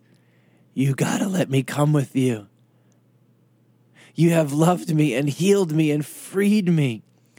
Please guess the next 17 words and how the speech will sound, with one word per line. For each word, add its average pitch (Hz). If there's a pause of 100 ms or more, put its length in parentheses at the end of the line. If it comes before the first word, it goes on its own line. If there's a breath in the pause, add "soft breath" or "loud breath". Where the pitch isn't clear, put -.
(460 soft breath)
I 170 (180 soft breath)
wanna 165
be 165 (200 soft breath)
with 156
you. 160 (300 soft breath)
Just 156
let 175
me 170
get 170
some -
clothes, 180 (560 soft breath)
and 139
wherever 160
you 170
go, 143
I'll 135
go." 117